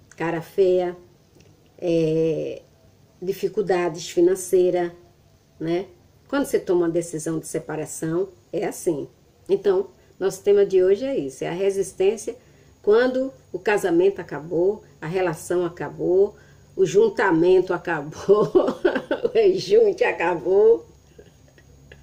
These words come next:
Então, chegou a hora de cada um seguir o seu caminho. E aí, agora? E o medo?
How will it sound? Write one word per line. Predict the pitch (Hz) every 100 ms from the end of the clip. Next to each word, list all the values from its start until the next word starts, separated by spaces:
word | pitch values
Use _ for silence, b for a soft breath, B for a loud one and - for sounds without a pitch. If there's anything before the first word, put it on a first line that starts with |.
| - 415 - - - 508 - - _ _ _ _ B B B B -
Então, | 196 202 - 226 247 247 - b b b b b
chegou | - 220 202 220
a | 196
hora | 180 196 196 180
de | 170 180 180 190 - _ _
cada | - 180 175 156
um | 156 160
seguir | 160 - 151 143
o | 156
seu | - 165
caminho. | - 151 135 131 - -
E | 190
aí, | 170 139 147
agora? | 180 151 135 135 135 147 - _ _
E | 190
o | 185
medo? | 156 151 135 143